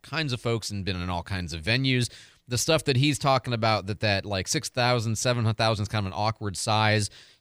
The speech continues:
Nine or forty-five hundred is really where you wanna be. Does that fit with what you know?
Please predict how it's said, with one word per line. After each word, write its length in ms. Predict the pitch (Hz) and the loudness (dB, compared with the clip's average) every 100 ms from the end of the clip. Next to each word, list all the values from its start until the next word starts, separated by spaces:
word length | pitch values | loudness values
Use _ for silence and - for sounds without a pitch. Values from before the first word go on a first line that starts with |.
| _ | _
Nine 440 | 107 131 147 143 131 | -2 2 4 4 2
or 300 | 120 131 131 | 0 0 0
forty-five 560 | 131 123 - 110 101 | 0 -2 2 2 2
hundred 220 | 117 120 | 0 0
is 120 | 104 98 | -2 -2
really 220 | 113 104 | -2 0
where 140 | 104 | 0
you 160 | 98 98 | -2 -2
wanna 200 | 104 98 | -2 -2
be. 120 | 113 | -2
Does 80 | 104 | 0
that 220 | 113 - _ | 0 -2 _
fit 260 | - 139 | -2 -2
with 160 | 139 110 | 0 0
what 160 | 131 117 | -2 0
you 180 | 127 | 0
know? 320 | 139 143 156 | 0 0 -2